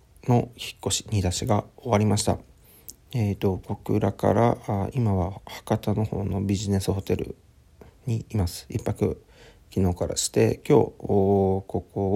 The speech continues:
を、福岡を出て、地元の愛知の方に帰ります。疲れた。<laughs> やっぱ引っ越しはなんか疲れるね。うん。はい。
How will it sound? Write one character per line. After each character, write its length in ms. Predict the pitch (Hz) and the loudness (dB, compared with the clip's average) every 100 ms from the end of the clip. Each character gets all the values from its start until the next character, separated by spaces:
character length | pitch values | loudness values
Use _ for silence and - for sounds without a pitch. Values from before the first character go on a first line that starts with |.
| 113 | 2
を、 160 | 113 - _ _ _ - | 0 -6 _ _ _ -20
福 220 | - - | -2 2
岡 200 | 98 98 | 2 4
を 60 | 92 | 2
出 140 | 104 | 2
て、 200 | 113 95 - - - - - - _ _ _ - | 0 -4 -6 -18 -20 -20 -20 -20 _ _ _ 0
地 100 | 104 | 2
元 220 | 92 90 | 2 0
の 240 | 85 90 _ _ _ | 0 -2 _ _ _
愛 180 | - 98 | 0 0
知 160 | - - | 0 -4
の 80 | 95 | -4
方 240 | 104 101 | -2 0
に 460 | 110 147 156 160 - - - | 2 2 2 -2 -6 -16 -20
帰 220 | - 107 | -6 -2
り 60 | 87 | 0
ま 120 | 87 | 0
す。 280 | 76 - - _ - _ _ _ _ _ _ _ - - _ _ - | -2 -10 -14 _ -20 _ _ _ _ _ _ _ -20 -20 _ _ -14
疲 360 | - - - | -12 -12 -16
れ 80 | - | -16
た。 220 | - - - - - - - - - | -16 -16 -14 -8 -4 -2 -4 6 6
<laughs> 0 | - - - - - - - - - | 6 -2 -20 -16 -12 -12 -12 -14 -8
や 120 | - | -8
っ 20 | |
ぱ 100 | - | -2
引 100 | - | -2
っ 40 | - - | -2 -8
越 100 | 117 | -6
し 100 | - | -2
は 80 | 117 | 0
な 80 | |
ん 60 | 120 | 0
か 100 | 117 | -2
疲 220 | - - | -4 -2
れ 100 | 113 | 0
る 140 | 113 104 | 2 2
ね。 500 | 92 90 87 90 87 - | 2 2 4 4 2 0
う 40 | |
ん。 340 | 95 95 95 85 - - _ _ - - - - - - - - - - - - - - | 2 6 6 2 -4 -20 _ _ -20 -16 -10 -10 -10 -10 -8 -8 -10 -12 -14 -16 -20 -12
は 420 | - - 98 92 | -4 -2 2 4
い。 220 | 90 87 | 4 0